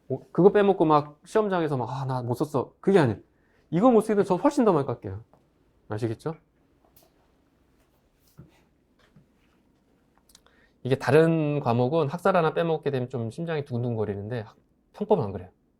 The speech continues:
편법은 그거 말고 쓸 게 너무 많기 때문에 전혀 대세에 지장이 없습니다, 진짜로. 자, 판례 태도. 요거를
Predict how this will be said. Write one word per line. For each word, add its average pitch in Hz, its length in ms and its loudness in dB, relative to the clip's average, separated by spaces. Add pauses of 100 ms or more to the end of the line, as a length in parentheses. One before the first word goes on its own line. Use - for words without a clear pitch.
(200)
편법은 165 300 -8
그거 160 160 0
말고 143 180 0
쓸 143 140 -10
게 165 80 0
너무 143 160 0
많기 180 180 0
때문에 131 480 -4 (540)
전혀 175 320 0
대세에 131 240 0
지장이 123 320 -6
없습니다, 104 320 -12
진짜로. 104 360 -18 (680)
자, 104 160 -6
판례 196 280 2
태도. 170 440 4 (240)
요거를 151 600 6